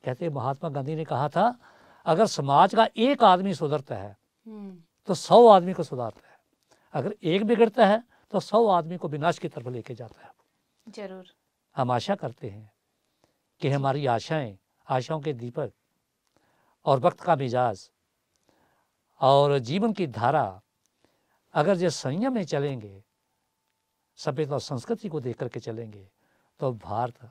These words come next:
Speaker 1: और महान होगा।
Speaker 2: <laughs>
Speaker 1: ऐसा मेरा विचार।
Speaker 2: जी, आपकी कविता दिया, दीवा, समय और जीवन धारा, मुझे पढ़ने का आपने मौका भी नहीं दिया और इसकी व्याख्या आपने
Speaker 1: <laughs>
Speaker 2: बिना पढ़े ही हमारे दर्शकों को बता दी।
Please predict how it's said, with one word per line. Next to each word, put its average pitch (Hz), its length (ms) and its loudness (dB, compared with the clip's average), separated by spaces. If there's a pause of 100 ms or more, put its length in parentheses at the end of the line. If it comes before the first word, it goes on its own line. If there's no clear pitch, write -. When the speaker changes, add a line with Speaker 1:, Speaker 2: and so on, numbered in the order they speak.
Speaker 1:
और 185 180 0
महान 104 340 -12
होगा। 101 420 -20 (1300)
Speaker 2:
<laughs> - 280 -12
Speaker 1:
ऐसा - 180 -14
मेरा 101 180 -20
विचार। - 320 -20 (460)
Speaker 2:
जी, 165 360 -14 (160)
आपकी 185 480 -6
कविता 190 420 -4
दिया, 196 460 -2 (140)
दीवा, 190 420 -6
समय 185 380 -6
और 185 60 -4
जीवन 175 440 -10
धारा, 170 360 -8 (480)
मुझे 196 280 -6
पढ़ने 208 400 -4
का 208 140 -2
आपने 202 200 -8
मौका 196 380 -2
भी 240 160 -4
नहीं 233 220 -4
दिया 214 140 -2
और 214 100 -2
इसकी 233 300 -8
व्याख्या 214 380 -4
आपने 220 540 -4 (120)
Speaker 1:
<laughs> - 180 -12
Speaker 2:
बिना 233 300 -2
पढ़े 226 320 0
ही 277 260 -2
हमारे 220 420 -4
दर्शकों 196 480 -6
को 190 160 -10
बता 165 340 -16
दी। - 240 -20